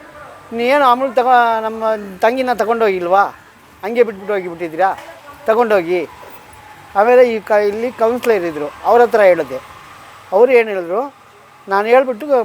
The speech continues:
ಮಾಡಿಸ್ಬಿಡ್ತೀನಿ, ಮಾಡಿಸ್ಬಿಡ್ತೀನಿ" ಅಂತ. ತಿರ್ಗಾ ನಾಲ್ಕು ಐದು ದಿನ ಬಿಟ್ಟು ತಿರ್ಗಾ ಹೋದ್ರಿ, ತಿರ್ಗಾ ಹೋದ್ರಿ. ತಿರ್ಗಾ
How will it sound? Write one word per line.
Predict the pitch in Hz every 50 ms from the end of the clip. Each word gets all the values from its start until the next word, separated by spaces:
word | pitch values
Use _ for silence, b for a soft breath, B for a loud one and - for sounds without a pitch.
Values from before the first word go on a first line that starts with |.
| 202 196
ಮಾಡಿಸ್ಬಿಡ್ತೀನಿ, | 208 208 - - 196 190 180 - 202 180 180 190 185
ಮಾಡಿಸ್ಬಿಡ್ತೀನಿ" | 185 185 196 190 196 196 185 - 196 180 175
ಅಂತ. | 165 - 165 147 - -
ತಿರ್ಗಾ | 247 240 254 226
ನಾಲ್ಕು | 208 196 196 196 196 185 - - 185 180
ಐದು | 185 196 180 165
ದಿನ | 185 180 185 185
ಬಿಟ್ಟು | 170 165 156 147 160 156 - -
ತಿರ್ಗಾ | 233 214 214 196
ಹೋದ್ರಿ, | 170 143 135 127 123 113 _ -
ತಿರ್ಗಾ | 233 233 214 196
ಹೋದ್ರಿ. | 175 151 135 127 127 123 - - _ -
ತಿರ್ಗಾ | 226 240 233